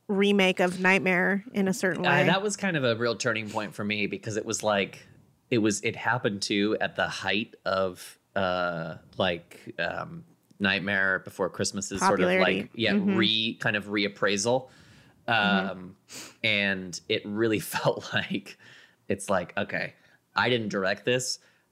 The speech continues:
Speaker 2: and I can't stand the fact that even though I'm being credited that way, like, I can't stand the fact, and this is, you know, I'm just making this up, but it just felt like an ego thing to me. Um, and it's not very good, too, so there's that.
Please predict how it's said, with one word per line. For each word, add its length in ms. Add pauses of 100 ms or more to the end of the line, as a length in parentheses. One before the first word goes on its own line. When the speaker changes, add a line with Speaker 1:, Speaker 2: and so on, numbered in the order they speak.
(160)
Speaker 2:
and 220
I 80
can't 340
stand 380
the 60
fact 500
that 300 (100)
even 260
though 120
I'm 120
being 240
credited 540
that 160
way, 160
like, 260
I 40
can't 220
stand 320
the 60
fact, 280
and 100
this 140
is, 140 (140)
you 100
know, 60
I'm 160
just 180
making 320
this 180
up, 280
but 140
it 40
just 220
felt 220
like 160
an 120
ego 320
thing 260
to 100
me. 260 (560)
Um, 440 (840)
and 120
it's 140
not 220
very 200
good, 300
too, 340
so 140
there's 200
that. 300